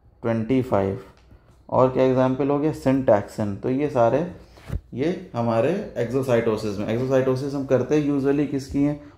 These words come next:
हार्मोन्स की, जैसे कि इंसुलिन की कर रहे हैं। दूसरा हम क्या कर सकते हैं? न्यूरोट्रांसमीटर की, जैसे acetylcholine की। तो ये सारा का सारा जो है ट्रांसपोर्ट होता है endocytosis, एक्सोसाइटोसिस की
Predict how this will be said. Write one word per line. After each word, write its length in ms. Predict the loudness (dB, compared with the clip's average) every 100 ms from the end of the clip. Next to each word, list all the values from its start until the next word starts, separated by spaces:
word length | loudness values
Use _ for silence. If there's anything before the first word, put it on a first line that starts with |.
| 4
हार्मोन्स 560 | 6 6 4 2 0 -2
की, 160 | -4
जैसे 280 | -4 -2 -4
कि 100 | -2
इंसुलिन 480 | -4 -2 -2 -2 -2
की 140 | -2
कर 160 | -2 -2
रहे 140 | -2
हैं। 200 | -4 -10 -20 _ -20 _ -14 -2
दूसरा 340 | 0 4 4
हम 100 | 4
क्या 160 | 4 4
कर 160 | 2
सकते 340 | 0 -4 -4 -2
हैं? 220 | -2 0
न्यूरोट्रांसमीटर 800 | 0 2 4 2 2 0 0 -2
की, 160 | 0 0
जैसे 260 | 0 0
acetylcholine 1200 | -2 2 4 4 2 -2 -10 _ _ -2 0 2
की। 500 | 0 -2 -4 -8 -12 -18 _ _ _
तो 60 | -6
ये 200 | 0 2
सारा 340 | 4 4 4
का 120 | 2 2
सारा 340 | 2 4 2
जो 160 | 2 0
है 260 | -2 -6 -14 _ _
ट्रांसपोर्ट 540 | 0 0 0 0 0 0 -10 -20 _ _ -10
होता 280 | -4 0
है 320 | 0 0 -2 -2
endocytosis, 760 | 0 0 0 0 0 -2 0
एक्सोसाइटोसिस 840 | 0 0 -2 0 0 -2 -2 -6 -4
की 420 | -2 -2 -4 -20